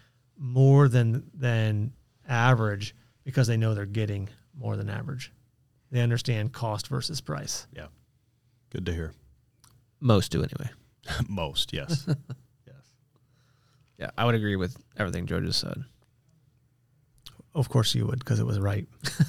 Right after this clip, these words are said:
Speaker 1: <laughs>
Speaker 2: Interesting.
Speaker 1: No?
Speaker 2: No, you're right on, as always, Joe. <laughs>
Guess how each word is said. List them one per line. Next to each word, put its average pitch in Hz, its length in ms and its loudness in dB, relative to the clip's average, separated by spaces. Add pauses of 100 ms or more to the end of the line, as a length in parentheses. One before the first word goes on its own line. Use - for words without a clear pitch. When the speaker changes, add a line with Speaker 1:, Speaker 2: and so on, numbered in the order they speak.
(880)
Speaker 1:
<laughs> - 1200 -18
Speaker 2:
Interesting. - 420 -6 (1400)
Speaker 1:
No? 135 240 4 (1400)
Speaker 2:
No, 147 260 2
you're 90 220 -4
right 85 240 -4
on, 117 220 -4 (340)
as 90 120 -12
always, 101 380 -4
Joe. - 280 -12 (520)
<laughs> - 800 -18